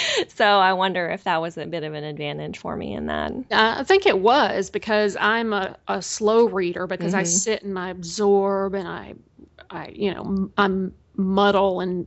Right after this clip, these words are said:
Speaker 2: me-, meander in my words.
Speaker 1: Yeah,
Speaker 2: So.
Speaker 1: yeah, yeah.
Speaker 2: Yeah.
Speaker 1: Yeah, so, yeah, it was interesting, the, the, the Mandarin, um, overdubbing was, was somewhat disorienting,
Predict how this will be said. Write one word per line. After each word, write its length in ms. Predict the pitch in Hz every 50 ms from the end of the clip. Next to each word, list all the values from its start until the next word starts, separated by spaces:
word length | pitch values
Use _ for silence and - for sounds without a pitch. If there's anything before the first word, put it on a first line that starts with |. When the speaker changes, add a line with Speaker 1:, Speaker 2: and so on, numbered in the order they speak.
| - -
Speaker 2:
me-, 360 | 196 190 190 196 196 196 -
meander 560 | 196 196 185 185 185 185 185 185 - 190 185
in 120 | - 180 180
my 120 | 175 175
words. 500 | - - - - 104 101 - 170 175 - 185
Speaker 1:
Yeah, 200 | 190 175 170 175
Speaker 2:
So. 100 | 190 - _ _ _ -
Speaker 1:
yeah, 300 | 180 180 170 160 165 175 - _ _ _ _ _ _ _ -
yeah. 280 | 220 - 196 190 196
Speaker 2:
Yeah. 100 | 190 175 180 _ _ _ _ _ _ _ _ - - - - - - _ -
Speaker 1:
Yeah, 280 | 208 196 185 180 202 202 190 -
so, 360 | - - 220 214 214 196 196
yeah, 260 | - 240 240 233 233
it 40 | 214 -
was 140 | 277 - -
interesting, 640 | - 262 262 277 254 - - 214 202 196 190 180 175
the, 260 | 175 165 165 156 -
the, 480 | - 180 185 180 175 170 170 165 160 160
the 300 | 165 175 170 165 160 160 - -
Mandarin, 800 | 175 175 175 175 175 180 175 185 175 170 165 165 160 160 165 175 - - - - -
um, 480 | 190 180 175 160 - - - - 202 - - - _ _ -
overdubbing 760 | 190 190 165 180 175 - 175 165 160 160 156 151 156 156 151
was, 560 | 151 156 - - - - 170 - - - - _ _ _ _ _ - - - - - - _ -
was 260 | 220 220 220 - -
somewhat 400 | - - - 233 220 240 320 311
disorienting, 920 | - 277 - 202 190 180 170 170 170 175 190 - 180 165 165 165 165 180